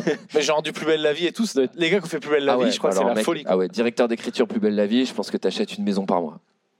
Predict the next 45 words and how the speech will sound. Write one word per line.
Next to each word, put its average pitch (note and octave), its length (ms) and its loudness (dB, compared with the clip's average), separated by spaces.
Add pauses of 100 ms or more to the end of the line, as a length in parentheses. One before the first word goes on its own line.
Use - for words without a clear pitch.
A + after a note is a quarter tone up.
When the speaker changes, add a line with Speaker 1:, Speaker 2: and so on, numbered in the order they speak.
(340)
Speaker 1:
Ah B2 120 4
ouais ? D3 140 0 (260)
Speaker 2:
Ouais, F#2+ 260 0
j'ai A2 180 -8
dit A#2+ 100 -4
là, B2+ 200 2
je B2+ 80 -12
dis, A#2+ 80 -2 (120)
là, B2 180 2
vraiment, A#2+ 280 -2
j'en A#2 140 -4
vois A2 200 0
des G#2 120 -10
chiffres, - 360 -10
j'y F#2 200 -12
connais G2 260 -2 (220)
rien. B2+ 200 -2
Speaker 1:
Non, D3 60 0 (560)
mais C3 120 4
Speaker 2:
Non, C3+ 100 4
Speaker 1:
je C#3+ 80 -2
Speaker 2:
mais, D3 60 0
Speaker 1:
pense D3 100 0
que - 20 -10
c'est C3+ 100 -2
possible, A#2 300 0
Speaker 2:
ouais. D3+ 60 -2
Speaker 1:
hein. E3 40 -10 (160)
Speaker 2:
Mais B2+ 240 -2
faites D3+ 240 -2
pas D#3+ 160 0
ce - 80 -14
métier D#3+ 300 -6
parce A#2+ 200 -6
qu'il A#2+ 160 -2
y A2+ 80 0
a A2+ 60 2
déjà A2 160 0
trop - 160 -2
de A2+ 60 -4
monde, A#2+ 200 0
on G#2+ 40 -2
galère G2 220 0
de F2+ 80 -6
ouf. - 200 -16